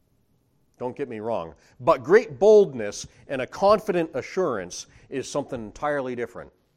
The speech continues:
We can have boldness and an assurance that I am on God's mission and I'm doing what God wants me to do, and that ought to give us some boldness. Morning.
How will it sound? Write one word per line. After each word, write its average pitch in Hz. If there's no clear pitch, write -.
We 151
can 175
have 135
boldness 113
and 113
an 95
assurance 98
that 104
I 135
am 131
on 127
God's 113
mission 87
and 107
I'm 120
doing 123
what 98
God 110
wants 107
me 95
to 85
do, 82
and 95
that 113
ought 120
to 101
give 87
us 85
some 90
boldness. -
Morning. 196